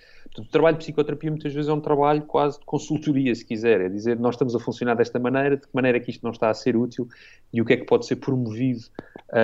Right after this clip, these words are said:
hum, e que pode ser muito melhor para mim se eu funcionar de uma nova maneira. Evidentemente que isto é um trabalho de consciência diário. Daí esta noção, hum, de observação das situações, de observação de nós mesmos, de muitas vezes,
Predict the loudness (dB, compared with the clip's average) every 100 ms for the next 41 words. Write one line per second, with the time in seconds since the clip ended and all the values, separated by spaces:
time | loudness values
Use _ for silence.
0 | 4 2 -2 -6 -10 -6 0 0 0 -2
1 | 0 -2 -2 2 6 6 4 -4 -2 -2
2 | -4 -10 -20 _ -8 -2 -2 -2 -4 -4
3 | -2 0 0 -2 0 0 0 -4 -6 -10
4 | -16 -12 -4 0 4 4 2 0 0 0
5 | -4 -2 -2 0 2 0 0 -2 -2 -2
6 | -2 -2 -4 -2 -4 -6 -16 -20 -20 -16
7 | 0 4 6 6 4 2 0 0 2 2
8 | 2 -2 -8 -20 -8 2 4 4 -2 -4
9 | 2 2 2 -6 -4 -2 -4 -6 -8 -12
10 | -6 -6 -4 -4 -4 -2 -2 -4 -6 -4
11 | -2 0 0 0 2 4 2 0 -14 -16
12 | -20 -18 -6 0 4 4 6 6 6 2